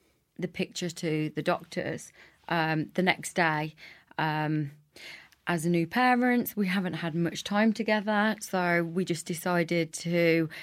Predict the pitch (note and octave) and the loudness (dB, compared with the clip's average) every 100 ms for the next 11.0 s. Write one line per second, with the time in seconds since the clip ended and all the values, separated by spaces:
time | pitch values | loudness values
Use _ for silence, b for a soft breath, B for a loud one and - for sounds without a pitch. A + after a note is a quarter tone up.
0 | B B D#3 E3 D#3+ D#3 F3 E3 G3+ F3+ | B B -2 0 0 0 -2 -2 0 0
1 | E3 D#3+ D#3+ D#3+ D#3 - - D#3+ D3+ E3 | 2 2 2 0 -4 -12 -4 -4 -2 -4
2 | D#3 D#3+ D3+ D#3+ - E3 D#3+ D#3 D3+ F3 | -2 -2 -2 -6 -2 0 0 0 -2 0
3 | F3 D#3 E3 - B B B - D#3 D#3 | 2 2 0 -8 B B B 0 2 2
4 | D3+ E3 E3 E3+ E3 E3 D#3 D#3+ D#3+ - | 0 2 4 6 4 4 4 4 4 0
5 | - B B G3 - - G3 F#3+ E3+ - | -10 B B 2 2 4 6 6 4 0
6 | G3 F3 E3+ D#3+ B B B F3+ F3 E3 | 2 4 4 4 B B B 2 2 0
7 | - F3+ E3+ A3 A#3 A#3+ A#3+ A#3+ A3+ A#3+ | 2 4 4 6 6 6 4 4 2 2
8 | A#3 A3+ G#3 F#3+ F#3 E3+ - F#3+ F#3 F#3 | 4 2 0 2 4 4 2 0 2 0
9 | - G3 F#3 F3+ F3 F3 C4+ G4 - D4+ | 2 2 2 4 4 6 2 2 0 2
10 | D#4 D#4 B B B - G#3+ G#3 G#3 | 2 0 B B B -4 2 6 6